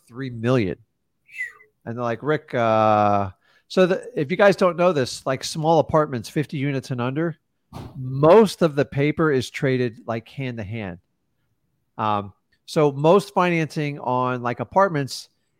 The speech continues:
is usually five years or less. Sometimes you get ten, but A lot of it, like, people do short, 'cause the banks wanna turn them over, money over all the time and just keep it rolling. So most of the time, a-, an apartment in five years, it's usually worth more and everyone's covered.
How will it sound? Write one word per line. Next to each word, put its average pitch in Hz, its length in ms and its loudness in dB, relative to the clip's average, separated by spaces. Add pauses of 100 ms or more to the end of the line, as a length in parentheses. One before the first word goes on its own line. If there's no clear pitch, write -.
(180)
is 135 460 0
usually 151 320 -6
five 131 320 -4
years 123 220 -6
or 101 120 -4
less. - 420 -8 (600)
Sometimes 180 400 -2
you 135 60 -4
get 120 200 -4
ten, 110 340 -8
but 127 260 -4 (300)
A 131 80 -4
lot 185 220 6
of 190 80 2
it, 180 160 0
like, 147 160 0
people 185 240 -6
do 156 140 -2
short, 170 320 -6 (260)
'cause 151 120 -8
the 147 100 -2
banks 208 380 2
wanna 202 180 -2
turn 185 220 -2
them 165 120 -4
over, 165 320 -2
money 156 320 -6
over 139 200 -2
all 135 100 -2
the 131 80 -8
time 127 320 -6
and 110 100 -16
just 113 160 -14
keep 123 160 -10
it 113 80 -12
rolling. 92 320 -8 (260)
So 147 400 0 (640)
most 262 300 4
of 247 40 4
the 208 100 0
time, 180 260 2
a-, 151 240 -4
an 135 200 -4
apartment 165 420 -4
in 131 60 -8
five 143 340 -2
years, 127 520 -6
it's - 180 -12
usually 160 280 -8
worth 123 300 -10
more 113 300 -8
and 107 120 -10
everyone's 110 400 -12
covered. 110 360 -6